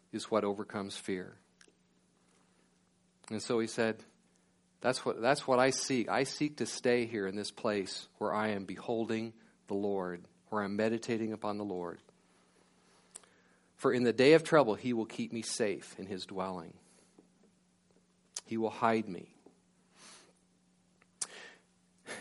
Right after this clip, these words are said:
Ba-, da-, basically, David is saying, "There is a place where I go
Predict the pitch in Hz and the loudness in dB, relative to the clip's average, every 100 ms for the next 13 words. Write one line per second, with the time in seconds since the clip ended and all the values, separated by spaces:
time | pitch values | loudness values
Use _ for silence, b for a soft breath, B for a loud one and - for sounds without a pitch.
0 | B 170 185 190 - 165 180 175 190 190 | B 12 12 12 8 6 8 12 12 12
1 | 202 185 170 175 175 170 170 165 160 - | 8 12 12 12 8 8 8 10 8 6
2 | 143 151 131 120 - 156 175 190 - 135 | 8 8 8 2 6 10 10 8 2 6
3 | 127 131 156 151 120 95 101 | 8 8 6 6 6 4 -2